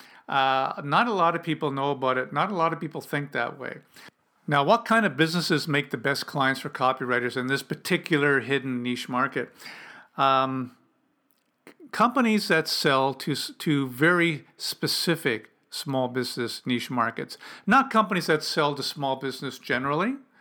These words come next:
but companies that sell to very specific categories. For example, companies that sell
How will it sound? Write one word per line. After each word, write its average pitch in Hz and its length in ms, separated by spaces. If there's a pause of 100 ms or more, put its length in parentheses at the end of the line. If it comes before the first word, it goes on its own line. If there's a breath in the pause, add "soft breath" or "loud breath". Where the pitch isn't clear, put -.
(480 loud breath)
but 147 140
companies 190 420
that 139 140
sell 156 340
to 156 140
very 147 300
specific 143 680
categories. 123 640
For - 100
example, 131 400
companies 156 480
that 131 220
sell 135 480